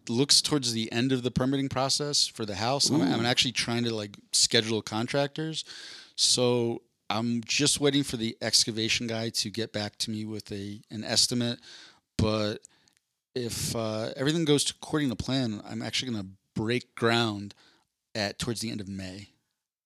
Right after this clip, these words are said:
Speaker 2: Nice, nice, nice, nice, nice.
Speaker 1: Which, which kinda, like, fucking tripped me out 'cause it's always felt so far away, and I'm like, "Wait, it's, like, not even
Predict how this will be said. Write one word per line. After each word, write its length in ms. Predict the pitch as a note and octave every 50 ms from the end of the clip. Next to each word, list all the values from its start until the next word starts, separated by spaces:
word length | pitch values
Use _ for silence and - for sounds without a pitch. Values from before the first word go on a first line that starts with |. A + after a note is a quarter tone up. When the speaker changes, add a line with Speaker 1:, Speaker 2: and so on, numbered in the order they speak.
| _ _ _ _ _ _ -
Speaker 2:
Nice, 600 | B2 D#3 E3 B2+ G#2+ - - - - - - - -
nice, 360 | A2+ A#2 A#2+ A2+ G#2 - -
nice, 280 | G#2 G#2 G#2 G2+ - -
nice, 240 | G#2 G2+ G2+ - -
nice. 240 | G#2 G2 G2+ -
Speaker 1:
Which, 220 | - A#2 - - - - C3+ - - D#3+
which 240 | C#3+ C#3 - -
kinda, 220 | - - F3+ G3 G#3+
like, 180 | G#3 F3 C3+
fucking 280 | - - D#3+ - C#3+ B2
tripped 220 | - - C3+ -
me 120 | - A2+ A#2+
out 200 | B2 A#2+ A2+ - -
'cause 180 | A#2 A2 C3 -
it's 160 | - C3+ - -
always 300 | - D3 C#3+ D#3+ D#3+ -
felt 240 | - - C#3+ G#2 -
so 240 | - - - B2+ C3+
far 200 | - - C3+ B2+
away, 280 | A#2 G2 G#2 G#2+ B2 C3+
and 60 | C3+
I'm 60 | B2
like, 160 | A#2 A2 - A2+
"Wait, 180 | A#2 A2 G#2 -
it's, 140 | - -
like, 140 | - G#2+ G#2+ A#2+
not 160 | A#2 A#2 A#2+
even 380 | B2 A#2+ A#2 A2+ A2 G#2+ G2